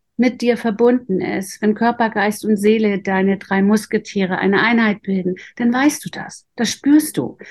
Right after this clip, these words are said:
Das ist genauso wie wenn du sagst, „Ja, wann weiß ich denn, dass ich the one and only getroffen habe?“ Ja, das weißt du. Ja, da, da brauchst du, diese Frage wirst du nicht mehr stellen,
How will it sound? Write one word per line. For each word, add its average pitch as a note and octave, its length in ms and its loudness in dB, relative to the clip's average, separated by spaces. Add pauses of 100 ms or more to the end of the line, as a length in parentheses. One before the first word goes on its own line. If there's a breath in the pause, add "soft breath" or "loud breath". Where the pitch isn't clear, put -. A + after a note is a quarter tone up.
(240 loud breath)
Das A#3+ 160 0
ist - 180 -4
genauso C4+ 600 2
wie C4 240 -2
wenn B3+ 160 4
du B3+ 100 2
sagst, B3 520 0
„Ja, A#3 260 0
wann A#3+ 240 0
weiß C#4+ 280 2
ich C#4+ 160 -2
denn, G3+ 200 0
dass F#3+ 220 -4
ich - 400 -4
the G3+ 60 2
one G#3 340 4
and G3 120 2
only G#3 440 4
getroffen D#3+ 560 -6
habe?“ - 180 -6
Ja, F3+ 340 -2 (280 loud breath)
das B3+ 400 -2
weißt D#4 400 0
du. - 240 -4 (340)
Ja, G#3+ 180 4
da, B3 120 0
da B3 160 0
brauchst C4+ 360 -2
du, B3+ 60 0
diese C4 300 -6
Frage C#4 420 0
wirst C#4+ 220 2
du C4 80 0
nicht C#4 240 -4
mehr A3+ 100 0
stellen, A3+ 600 0